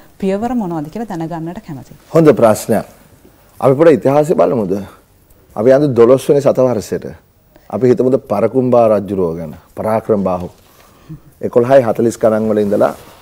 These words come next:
Speaker 2: එකොළහයි හැට ගණන් මං හිතන්නේ එතුමා රජ කරා. අපි දන්නේ නැති දෙයක් තමයි පරාක්‍රම බාහු රජුරෝ කොහොමද පොළොන්නරුව ඔය විදිහට දියුණු කරේ. ආ? වැව්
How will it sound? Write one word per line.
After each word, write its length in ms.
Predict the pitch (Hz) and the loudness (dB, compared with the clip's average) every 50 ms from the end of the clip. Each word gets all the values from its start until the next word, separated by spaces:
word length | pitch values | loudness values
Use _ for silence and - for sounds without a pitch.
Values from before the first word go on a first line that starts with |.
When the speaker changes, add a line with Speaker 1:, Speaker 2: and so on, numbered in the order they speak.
| - - | -18 -16
Speaker 2:
එකොළහයි 460 | 104 95 - 101 101 107 104 104 107 104 101 - - - | -12 -10 -8 -8 -8 -8 -8 -8 -8 -8 -10 -12 -16 -18
හැට 200 | - 104 - - | -16 -14 -12 -10
ගණන් 320 | 101 98 101 95 92 92 | -10 -8 -8 -8 -10 -10
මං 220 | 92 92 87 87 | -12 -12 -12 -14
හිතන්නේ 440 | 95 101 - 73 71 - 139 - - - _ _ _ _ _ _ _ _ _ _ - | -14 -14 -14 -14 -14 -12 -14 -14 -16 -18 _ _ _ _ _ _ _ _ _ _ -20
එතුමා 300 | 87 - 104 101 110 110 | -14 -10 -8 -8 -6 -6
රජ 220 | 95 92 90 - - | -6 -8 -8 -10 -10
කරා. 280 | - 85 - - - - _ _ _ _ _ _ _ _ _ _ _ | -12 -10 -10 -12 -16 -20 _ _ _ _ _ _ _ _ _ _ _
අපි 140 | - 120 139 | -6 -2 -2
දන්නේ 220 | 127 110 98 110 | 0 0 0 0
නැති 220 | 123 143 143 170 151 | -2 0 0 0 0
දෙයක් 240 | 143 139 - - - | 0 0 0 -2 -4
තමයි 500 | - 117 101 73 82 - - 214 233 214 _ | -6 -6 -4 -4 -6 -6 -6 -8 -10 -12 _
පරාක්‍රම 420 | - 110 98 117 117 - 143 139 139 | -8 -6 -6 -6 -4 -4 -4 -2 0
බාහු 220 | 131 135 135 143 | 0 0 0 0
රජුරෝ 440 | 131 110 110 110 110 131 143 151 139 | 0 -2 -2 -4 -4 -4 -2 -2 -2
කොහොමද 460 | - - 110 110 131 139 143 123 110 90 - 196 202 _ _ _ _ _ _ _ | -2 -2 -2 -2 -2 -2 -2 -2 -2 -4 -4 -6 -8 _ _ _ _ _ _ _
පොළොන්නරුව 720 | - 110 110 113 120 123 123 123 123 123 123 143 160 156 - | -6 -4 -2 -2 -2 -2 -4 -4 -2 -2 0 0 -2 -2 -4
ඔය 140 | 110 113 120 | -4 -4 -4
විදිහට 320 | 120 120 131 139 143 127 | -2 -2 -4 -4 -4 -4
දියුණු 260 | 110 113 117 113 107 | -4 -4 -4 -4 -6
කරේ. 280 | 98 - 76 - - - - _ _ _ _ _ _ _ _ _ _ _ _ _ | -6 -8 -10 -12 -14 -16 -20 _ _ _ _ _ _ _ _ _ _ _ _ _
ආ? 200 | - - - - 208 - _ _ _ _ _ _ _ _ _ _ - | -18 -14 -14 -14 -14 -16 _ _ _ _ _ _ _ _ _ _ -12
වැව් 260 | 90 92 92 98 107 | -8 -6 -4 -4 -2